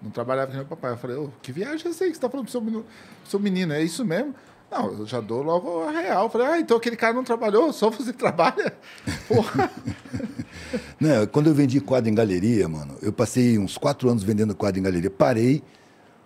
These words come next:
Speaker 2: porque eu não gosto de tratar com esse tipo de público. Assim como o ouro, eu fazia no, na alpaca, no, no, no latão, eu aprendi a fazer o ouro, comprar ouro puro, misturar com cobre e prata, fazer o ouro de isoto, esticar o fio. Pa-, dava mais grana.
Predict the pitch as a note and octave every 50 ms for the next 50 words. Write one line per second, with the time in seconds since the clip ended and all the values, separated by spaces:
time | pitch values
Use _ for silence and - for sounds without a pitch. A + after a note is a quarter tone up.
0 | _ _ - - A2+ - - C3+ B2 A2+ A2 B2 A#2+ - - B2+ A#2 - B2+ A#2+
1 | - B2+ A#2+ - - C#3 - A#2 A#2+ A#2 - - F#2+ F2 - - - - - -
2 | - - A2+ - - F#3+ E3+ G#3+ G#3+ G3 D#3 C#3+ C#3 C3+ B2 A2 - - - -
3 | _ - A#2 - C#3 A#2 C3 D3 C#3 C3 B2 A2+ G#2+ A2 A#2+ A2+ F#2+ - - C3+
4 | B2 - - A2 G#2 G2+ G2 F#2+ F2 F2 F2 E2 D#2+ D#2 D2 D2 D#2+ F#2 G2 G2+
5 | F2+ - - E3+ D#3+ A#2+ F2+ - - - - - - - - - - _ - B2+
6 | C3+ C3 - D3+ C#3+ B2 G#2 A2+ B2 A#2 A2 G#2 G2+ F#2 - - A2+ G2 E2+ A#2
7 | A#2+ A#2+ A#2 A#2 C#3 D#3 D#3 D3+ C3 A2 G#2 A2 A2 G#2+ A2 A2+ G#2+ G2 - -
8 | A#2+ B2 G2+ G2 G2+ F#2+ - - G2 G#2+ G#2 - - - - - A2+ A2+ G#2 F#2+
9 | F2+ F2+ F2 D#2+ D2+ - - G#2+ A2+ A#2 A2+ G#2 - - F#2 E2+ - - G2 F2
10 | G#2 G#2 G2 G#2 G#2 G#2 F2 E2+ F2 D#2 - A2+ B2 A#2 G2 - - - - G2+
11 | - - - F2+ - - - - A#2 A#2+ A#2 A2+ A2 G#2+ F2+ - - - - -
12 | - - - - - _ _ - - - - G#2 G#2 A#2 G#2+ D3+ F3 F#3 F#3 C3+
13 | G2+ G#2+ G2+ A2 A#2+ D3 D#3 C3 G#2 D#2+